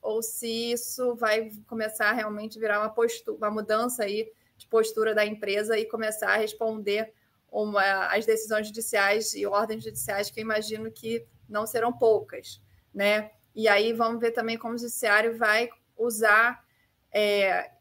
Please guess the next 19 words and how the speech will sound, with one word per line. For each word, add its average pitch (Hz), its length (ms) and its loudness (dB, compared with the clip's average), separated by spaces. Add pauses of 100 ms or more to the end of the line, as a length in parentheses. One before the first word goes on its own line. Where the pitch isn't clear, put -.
querer 233 320 4
usar, 220 440 4
talvez, 214 400 -4
informações 220 600 -4
que 220 100 -6 (220)
corram, 233 640 0
que, 208 180 -8 (180)
né, 202 260 0
pel-, 196 380 -4
nos, 208 580 -4
nos 196 200 -12
grupos, 208 500 0
et 202 160 -4
cetera, 233 380 2 (600)
com 254 380 6
o 254 60 6
objetivo 254 720 2
de 262 140 -6
tentar 233 760 4